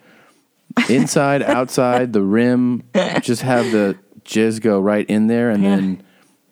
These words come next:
Speaker 1: then just cover up."
Speaker 2: And how big is the cup? Is
Speaker 1: It's,
Speaker 2: it
Speaker 1: it's a short cup.
Speaker 2: Is it like a Dixie cup?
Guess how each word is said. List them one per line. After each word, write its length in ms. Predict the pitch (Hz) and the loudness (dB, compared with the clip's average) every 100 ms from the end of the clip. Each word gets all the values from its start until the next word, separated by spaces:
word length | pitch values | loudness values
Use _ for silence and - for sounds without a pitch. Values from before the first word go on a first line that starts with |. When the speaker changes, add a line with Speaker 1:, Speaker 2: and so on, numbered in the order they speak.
| _ | _
Speaker 1:
then 240 | - 92 87 | -6 -4 -4
just 160 | 90 - | -8 -8
cover 360 | 95 87 87 | -4 0 0
up." 140 | 80 - | -2 -4
Speaker 2:
And 100 | - 208 | -2 0
how 180 | 247 | 0
big 260 | 214 226 208 | 2 0 2
is 160 | 214 185 | 0 0
the 100 | 180 | -4
cup? 600 | - - 208 117 - - _ - - | -4 -2 -2 -2 -8 -16 _ -12 -2
Is 80 | 175 | 0
Speaker 1:
It's, 100 | 175 | 0
Speaker 2:
it 60 | - | -2
Speaker 1:
it's 180 | - | -2
a 40 | 113 | -2
short 320 | - 98 - | 2 0 0
cup. 200 | 78 - - _ _ - | -6 -8 -12 _ _ -4
Speaker 2:
Is 120 | 175 | -2
it 120 | 170 | 0
like 100 | 175 | 0
a 60 | 156 | 0
Dixie 380 | 180 208 - | 0 -2 -2
cup? 320 | 320 415 427 | -2 -2 -2